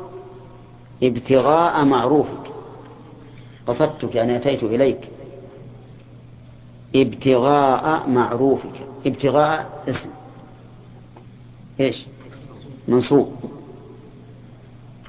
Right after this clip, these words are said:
كمل. جواب لما، لكن على كلام المؤلف:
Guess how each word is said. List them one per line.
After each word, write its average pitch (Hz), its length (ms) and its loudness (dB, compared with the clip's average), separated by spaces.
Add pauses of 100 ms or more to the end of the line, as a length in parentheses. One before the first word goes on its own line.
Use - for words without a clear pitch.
(560)
كمل. 143 360 6 (2750)
جواب 147 320 6
لما، 160 220 8
لكن 151 340 4 (560)
على 135 160 4
كلام 160 240 4
المؤلف: 135 360 2